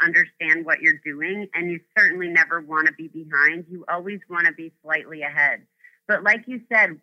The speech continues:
WrestleMania one has been credited with pioneering the entire pay-per-view industry. Um, you know, when digital and social media launched, we saw it as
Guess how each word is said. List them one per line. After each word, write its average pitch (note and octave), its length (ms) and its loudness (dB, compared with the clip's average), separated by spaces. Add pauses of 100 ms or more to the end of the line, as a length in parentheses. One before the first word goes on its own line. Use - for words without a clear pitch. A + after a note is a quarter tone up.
WrestleMania A3+ 840 -2
one F#3 460 0 (360)
has G#3 160 4
been G#3+ 200 -6
credited A3+ 500 2
with F#3+ 160 -6 (160)
pioneering F#3 800 2
the F3+ 120 -6
entire F#3+ 440 2
pay-per-view D3+ 720 -4
industry. B2+ 600 -8 (540)
Um, E3 400 6
you F3 120 -4
know, E3 200 0
when F#3 360 -2
digital G#3 400 -8
and G3 120 -4 (120)
social G#3 300 -8
media F#3+ 420 -4
launched, C#3+ 640 -4
we G3 360 -8
saw A3 200 4
it F#3 240 2
as F3 300 4